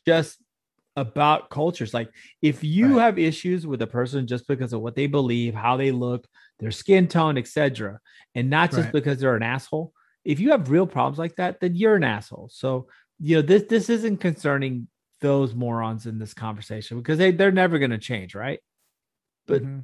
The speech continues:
Speaker 1: let's just take the conversation of people that are supportive, want people to live their lifestyles, but don't want to be oppressed, right? I mean, what, is it gonna be chest feeders day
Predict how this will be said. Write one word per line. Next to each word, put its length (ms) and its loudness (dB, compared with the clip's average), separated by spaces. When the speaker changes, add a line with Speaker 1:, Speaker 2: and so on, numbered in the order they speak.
Speaker 1:
let's 260 4
just 240 0
take 200 2
the 80 0
conversation 680 -2
of 60 -6
people 300 -4
that 220 -4
are 100 2
supportive, 720 2
want 220 -4
people 260 0
to 80 2
live 200 2
their 140 2
lifestyles, 640 -2
but 220 2
don't 300 6
want 340 2
to 140 -4
be 200 2
oppressed, 760 -4
right? 220 4
I 80 2
mean, 180 2
what, 180 -2
is 340 -2
it 60 2
gonna 200 0
be 180 -2
chest 440 -4
feeders 440 0
day 320 -2